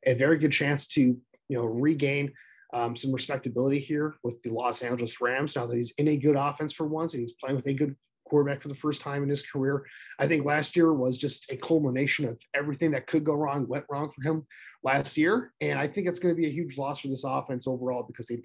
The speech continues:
haven't really done a ton to, uh, replace him. And I think that's a good time to get to the additions for this offense because they, they were few and far between. And we knew this was kinda gonna be the case,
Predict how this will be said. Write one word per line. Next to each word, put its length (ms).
haven't 240
really 200
done 180
a 60
ton 380
to, 220
uh, 240
replace 540
him. 240
And 140
I 100
think 160
that's 160
a 40
good 220
time 300
to 80
get 240
to 260
the 140
additions 540
for 180
this 200
offense 340
because 320
they, 140
they 120
were 120
few 260
and 120
far 160
between. 360
And 100
we 100
knew 260
this 160
was 100
kinda 260
gonna 180
be 120
the 100
case, 480